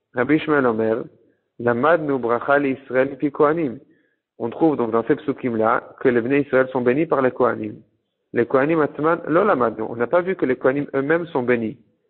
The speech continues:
Keshehu Omer vani avarchem. Quand la Torah termine les Birkat Kohanim en disant vani avarchem et moi je vais les bénir, donc c'est Hachem qui va bénir les Kohanim au moment où ils font les Birkat Kohanim. Et Omer dit donc, Kohanim mevarchin li Israël,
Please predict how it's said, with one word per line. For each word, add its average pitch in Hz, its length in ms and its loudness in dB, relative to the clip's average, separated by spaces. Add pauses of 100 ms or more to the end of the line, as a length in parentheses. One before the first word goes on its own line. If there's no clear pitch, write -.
(280)
Keshehu 151 340 2
Omer 160 300 2
vani 127 280 0
avarchem. 127 580 -2 (520)
Quand 156 100 0
la 156 100 2
Torah 156 280 2
termine 160 280 0
les 147 80 2
Birkat 127 280 2
Kohanim 139 440 -2
en 120 120 -6
disant 123 400 -2
vani 127 440 2
avarchem 113 460 0
et 117 80 0
moi 143 260 2
je 123 120 0
vais 127 160 2
les 139 100 4
bénir, 117 340 -4
donc 113 220 -6
c'est 120 160 -6
Hachem 160 320 0
qui 160 100 -12
va 123 120 4
bénir 127 280 0
les 131 120 2
Kohanim 139 380 0
au 123 60 -2
moment 123 200 0
où 147 40 4
ils 143 60 0
font 135 140 -8
les 123 80 -2
Birkat 123 260 2
Kohanim. 107 460 -2 (600)
Et 123 100 4 (120)
Omer 117 480 2
dit 123 180 -2
donc, 127 320 0 (800)
Kohanim 135 400 2
mevarchin 131 340 0
li 139 140 0 (100)
Israël, 113 480 0